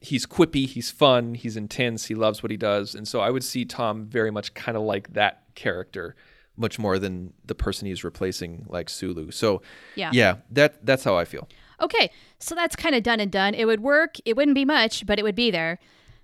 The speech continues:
Speaker 2: Now, what about on the D?
Speaker 1: I, like, I have an idea for T N G, but let's go to Deep Space Nine. Let me, let me think about it a little bit longer. So let's go to
Speaker 2: Okay.
Speaker 1: Deep Space Nine.
Speaker 2: Okay, so we're gonna jump now to D S nine.
Speaker 1: What do you think about Deep Space Nine? How do you think he would fit? 'Cause I've been talking for a long time. <laughs>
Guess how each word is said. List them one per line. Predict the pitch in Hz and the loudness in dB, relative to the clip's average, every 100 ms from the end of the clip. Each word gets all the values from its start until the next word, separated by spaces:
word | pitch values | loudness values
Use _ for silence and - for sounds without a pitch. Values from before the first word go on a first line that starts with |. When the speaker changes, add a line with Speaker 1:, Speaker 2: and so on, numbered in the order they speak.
| _ | _
Speaker 2:
Now, | 240 233 214 226 359 | 0 0 2 0 -2
what | 240 294 330 | 2 4 4
about | 240 226 277 - | 4 4 4 0
on | 226 302 330 | -4 -2 0
the | 320 | -2
D? | 226 302 359 453 226 - - _ _ _ _ _ _ - | -4 -4 -2 0 -2 -4 -16 _ _ _ _ _ _ 2
Speaker 1:
I, | 131 110 | 4 6
like, | 139 135 - | 6 6 6
I | 147 | 6
have | 180 | 8
an | 175 | 8
idea | 151 165 160 | 8 8 6
for | 131 | 4
T | - 120 | -2 -2
N | 107 | -2
G, | 107 | -2
but | 131 | 4
let's | 147 151 | 4 4
go | |
to | 151 | 2
Deep | 131 123 | 2 -2
Space | - 110 - | -2 -4 -4
Nine. | 104 - | -8 -4
Let | 127 123 | 0 2
me, | 135 | 2
let | 127 | 2
me | 139 | 2
think | 131 127 | 2 0
about | 214 107 | 2 2
it | |
a | |
little | 104 117 | 2 2
bit | 113 | 0
longer. | 101 85 - | 0 -4 -6
So | - 107 - - - - | 0 2 0 -8 -20 2
let's | 143 143 | 6 8
go | 170 | 8
to | |
Speaker 2:
Okay. | 170 | 6
Speaker 1:
Deep | 135 | 4
Space | 127 - | 0 -2
Nine. | 78 - _ _ _ _ - | -8 -14 _ _ _ _ -8
Speaker 2:
Okay, | 277 247 - | -4 -4 -4
so | - | -4
we're | 330 | -2
gonna | 381 370 | -2 0
jump | 294 320 - | 0 -2 -2
now | 285 294 | -4 -2
to | 285 | -2
D | 240 277 | -2 0
S | 277 | 0
nine. | 262 330 - - _ _ _ _ _ _ _ _ _ _ | -2 -4 -6 -14 _ _ _ _ _ _ _ _ _ _
Speaker 1:
What | - 143 240 | -2 0 0
do | 165 | -2
you | 123 185 302 | -4 -4 -4
think | - - 82 - | -6 -8 -8 -10
about | - - - | -12 -12 -12
Deep | - | -16
Space | - 67 - | -10 -10 -10
Nine? | - 71 | -10 -6
How | - 151 | 0 0
do | 156 | 2
you | 139 | -2
think | - 110 | -4 -6
he | - | -8
would | 85 - | -10 -8
fit? | - | -10
'Cause | - 135 | 0 4
I've | 170 | 4
been | 156 | 4
talking | 254 - | 0 -2
for | 98 82 | -6 -6
a | |
long | 62 - | -8 -10
time. | - | -16
<laughs> | - | -18